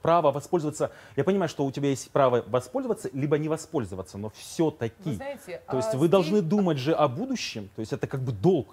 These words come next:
Speaker 1: вот, ну, я понимаю так.
Speaker 2: Вы знаете, я бы, наверное, здесь позволила действительно порассуждать. Потому что категории как раз-таки, э, в обществе, они достаточно условны. Абсолютно верно. Я действительно щас стала вспоминать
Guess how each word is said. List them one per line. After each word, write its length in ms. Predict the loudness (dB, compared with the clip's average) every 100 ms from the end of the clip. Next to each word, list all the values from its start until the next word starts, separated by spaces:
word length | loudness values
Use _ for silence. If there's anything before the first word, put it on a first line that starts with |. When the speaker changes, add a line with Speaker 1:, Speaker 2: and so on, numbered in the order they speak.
| -10
Speaker 1:
вот, 160 | -6
ну, 140 | -4 2
я 160 | 2
понимаю 420 | 2 -2 -2 -4
так. 160 | -6 -14 -16 -18
Speaker 2:
Вы 60 | -14
знаете, 340 | -12 -12 -14
я 140 | -14
бы, 80 | -14
наверное, 380 | -12 -12 -12 -14
здесь 160 | -16 -14
позволила 520 | -12 -12 -12 -12 -14
действительно 420 | -16 -20 -12 -12
порассуждать. 720 | -10 -12 -12 -16 -6 -4 -4 -10 -20 -20 -18
Потому 360 | -8 -6 -6
что 640 | -10 -2 2 4 6 4 2 -2
категории 640 | -4 -2 0 0 -2 -4
как 200 | -4 2
раз-таки, 600 | 2 2 -6 -12 -8 -6
э, 180 | -4 -6 -4
в 800 | 2 4 6 6 4 2 -2 -6
обществе, 600 | -4 -4 -4 -16 -12 -12 -12 -12
они 180 | -10 -8
достаточно 540 | -10 -6 -6 -6 -10
условны. 440 | -10 -6 -6 -6 -8
Абсолютно 540 | -8 -6 -6 -8 -8 -6
верно. 300 | -4 -6 -6
Я 120 | -8
действительно 340 | -8 -10 -10
щас 180 | -8 -10
стала 280 | 0 0 0
вспоминать 640 | -6 -8 -6 -6 -8 -10